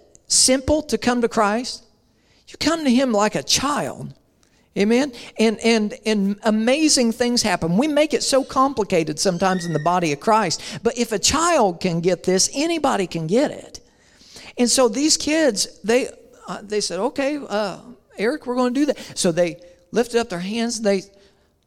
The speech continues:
started to receive from God. And a couple minutes later, the Holy Ghost broke out in that place. I have never seen the likes.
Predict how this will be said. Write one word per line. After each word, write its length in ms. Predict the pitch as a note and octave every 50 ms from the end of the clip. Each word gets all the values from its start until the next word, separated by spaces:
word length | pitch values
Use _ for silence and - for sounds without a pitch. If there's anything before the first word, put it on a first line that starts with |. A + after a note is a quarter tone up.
| _ _ _ _
started 540 | - - - - G#3 G#3+ A3+ G#3+ G#3 F#3+ D#3
to 340 | - F3 D#3+ D3+ D3+ D3 - _ -
receive 440 | F3 F3 E3+ - - C4+ C#4+ D4+ D4
from 220 | - - G3+ F#3
God. 540 | F#3 F3+ A3 B3 B3 G3 D#3 D3 D3+ F3+ - - _ _ _ _ _ -
And 120 | G#3 G#3 F#3
a 40 | D#3
couple 320 | - - D4 D4 - B3+
minutes 380 | A3+ G#3+ B3 B3 A3 F3+ - -
later, 320 | G#3 A3+ B3 A#3 G3+ F#3
the 100 | F3 D#3+
Holy 320 | D3+ - - D4 C4+ A#3+
Ghost 300 | G3 F3+ F#3+ F#3+ F#3 -
broke 240 | F3+ F3+ F3 E3+ F3
out 200 | F#3+ E3+ E3 E3+ D#3+
in 80 | D#3
that 180 | D3+ D3 C3+ -
place. 480 | C#3 D3 C#3 C3 D#3 G#3 G#3+ - - - _ _ _ _ _ _ _ _ _ _ _ _ _ _ _ _ _ _ _ _ _ _ _ _ _ _ _ _ _ _ -
I 160 | F#3 G3 A3 A#3+
have 240 | A3 G#3+ G#3 F3+
never 320 | F#3+ G#3 A3 A3+ A3+ C4 A#3
seen 540 | - - A#3 G#3+ G#3+ G#3 G#3 G#3 - G3+ E3
the 100 | F#3+ F#3
likes. 680 | F3 F#3+ G#3 G3 E3 D3 D#3 - - - - - -